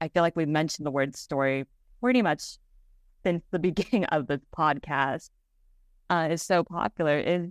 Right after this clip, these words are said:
because there is a connection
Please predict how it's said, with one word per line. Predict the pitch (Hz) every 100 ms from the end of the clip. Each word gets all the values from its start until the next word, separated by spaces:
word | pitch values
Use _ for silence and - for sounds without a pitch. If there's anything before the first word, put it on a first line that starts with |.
| -
because | 185 - - 180 175 160 151 - _ _ _
there | 180 180
is | 185 196
a | 147 - _ _ _ _ _ -
connection | 160 156 - -